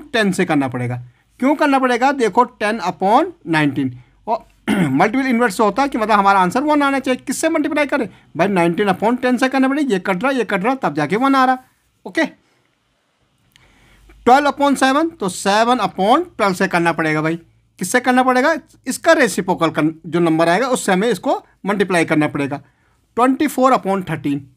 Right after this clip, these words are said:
भाई, तो थर्टीन upon ट्वेंटी फ़ोर से मल्टीप्लाई करना पड़ेगा। देखो, ट्वेंटी फ़ोर upon थर्टीन है, किससे मल्टीप्लाई करें? ट्वेंटी फ़ोर upon थर्टीन से।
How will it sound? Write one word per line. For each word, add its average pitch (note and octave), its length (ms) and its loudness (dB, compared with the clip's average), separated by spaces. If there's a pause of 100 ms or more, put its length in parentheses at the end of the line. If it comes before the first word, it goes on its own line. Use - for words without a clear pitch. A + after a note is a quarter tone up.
(340)
भाई, G3 160 2
तो B3+ 160 -2
थर्टीन A#3+ 800 -2
upon F#3+ 640 2
ट्वेंटी E3+ 280 -2
फ़ोर D#3+ 260 -2
से B3 160 0
मल्टीप्लाई F#3 440 0
करना E3+ 240 0
पड़ेगा। D3 240 -4
देखो, F3 200 -2
ट्वेंटी F3+ 380 -4
फ़ोर F3+ 240 -2
upon G3 440 0
थर्टीन G#3+ 320 -2
है, C4 140 -2 (280)
किससे F3+ 200 -4
मल्टीप्लाई C4+ 400 0
करें? D4 240 0 (420)
ट्वेंटी G#3 240 -2
फ़ोर G3 240 0
upon G#3+ 400 0
थर्टीन G3 280 0
से। F3+ 200 -2